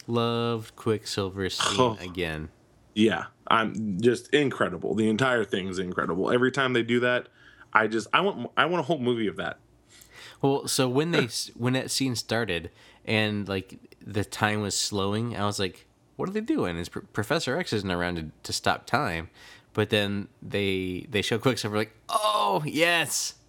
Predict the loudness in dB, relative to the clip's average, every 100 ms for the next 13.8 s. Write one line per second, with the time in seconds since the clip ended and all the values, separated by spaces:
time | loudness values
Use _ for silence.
0 | -18 -18 -18 _ -4 -2 2 2 2 2
1 | 2 0 -2 -4 -2 0 0 -4 -8 _
2 | _ -20 -20 -20 _ -14 -10 -6 -2 0
3 | 0 -2 0 0 0 0 0 0 -2 -2
4 | -2 -2 0 0 -4 -12 -20 -10 -4 0
5 | 2 2 0 0 2 0 -2 -4 -2 0
6 | -2 0 0 -2 -4 -4 -2 0 0 0
7 | -2 -2 -2 -4 -4 -2 -2 -2 -4 -4
8 | -2 -2 -4 -12 -20 -20 _ _ _ -4
9 | -2 -2 -2 -2 0 0 -2 0 -2 0
10 | 0 0 -2 -2 0 -2 0 0 0 -2
11 | -2 -2 -2 -4 -4 0 0 0 -4 -4
12 | -4 -4 -2 0 0 0 0 0 0 0
13 | 2 0 -2 -2 0 0 0